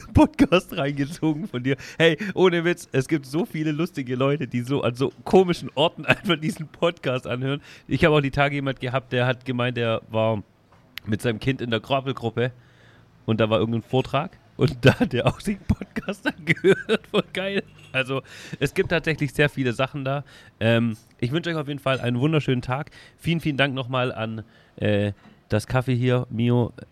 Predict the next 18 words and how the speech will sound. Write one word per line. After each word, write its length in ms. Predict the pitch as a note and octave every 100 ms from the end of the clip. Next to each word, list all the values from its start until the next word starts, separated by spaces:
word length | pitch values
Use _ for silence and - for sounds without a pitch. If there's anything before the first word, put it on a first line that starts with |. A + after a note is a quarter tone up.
| -
dass 220 | G#2+ -
wir 100 | G#2+
hier 300 | G2 A2 -
aufnehmen 420 | C3+ - G#2+ G#2 -
durften. 460 | A#2 A#2+ - C3+ C#3 _ - -
Und 480 | A#2+ A#2 A#2 G#2+ - _ _ - -
genau, 320 | A2+ A2 G2+ _
teilen, 420 | - A#2 C3 C#3+ B2+
liken, 520 | - A2 B2 C3 C3 B2 _ _ _
sharen, 520 | - - A2+ A#2+ B2 B2 - - _ _ -
zieht 220 | - C3+
euch 240 | G#2+ -
rein 160 | G#2 A2+
den 120 | G#2+
Scheiß. 340 | - F#2 F2+
Vielen, 180 | - B2
vielen 220 | A#2+ G#2+
Dank 260 | G2 A2+ B2